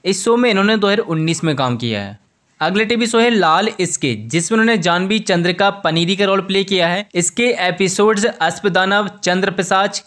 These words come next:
करक दानव जैसे एपिसोड में काम किया है और इस शो को इन्होंने दो हज़ार उन्नीस से दो हज़ार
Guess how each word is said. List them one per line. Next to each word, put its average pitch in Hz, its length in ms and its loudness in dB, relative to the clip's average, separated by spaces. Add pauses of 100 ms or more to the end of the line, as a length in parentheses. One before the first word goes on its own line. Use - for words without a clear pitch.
(120)
करक 185 240 0
दानव 175 380 0
जैसे 160 260 -2
एपिसोड 185 320 0
में 190 120 0
काम 165 260 0
किया 180 240 0
है 220 200 0 (280)
और 175 120 2
इस 190 280 -4
शो 214 100 2
को 226 220 4
इन्होंने 185 240 2
दो 190 120 2
हज़ार 208 140 2
उन्नीस 196 360 0
से 196 100 2
दो 180 80 0
हज़ार 190 120 2